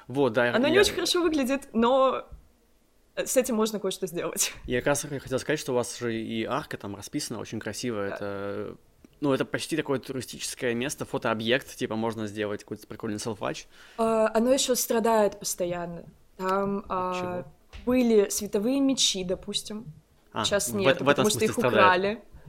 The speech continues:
Speaker 1: А,
Speaker 2: А,
Speaker 1: всё-таки правда
Speaker 2: я
Speaker 1: страдает.
Speaker 2: недавно шла на работу от метро, и прямо на Лиговском проспекте есть кофейня, и там есть как бы наружные столики.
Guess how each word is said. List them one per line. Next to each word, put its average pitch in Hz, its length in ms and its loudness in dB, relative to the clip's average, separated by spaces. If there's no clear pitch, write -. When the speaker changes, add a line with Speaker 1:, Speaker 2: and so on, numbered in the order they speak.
Speaker 1:
А, 95 180 -10
Speaker 2:
А, 202 180 4
Speaker 1:
всё-таки 196 260 4
правда 202 200 -2
Speaker 2:
я 240 100 6
Speaker 1:
страдает. 247 180 6
Speaker 2:
недавно 240 360 4
шла 220 460 2
на 214 180 0
работу 214 400 0
от 202 140 -2
метро, 196 520 -2
и 220 60 -6
прямо 220 320 4
на 214 120 2
Лиговском 208 500 -2
проспекте 180 640 -4
есть 170 200 -8
кофейня, 226 680 -2
и 190 60 -8
там 269 180 -2
есть 240 300 -4
как 185 140 -12
бы 190 100 -12
наружные 226 460 -4
столики. 180 560 -6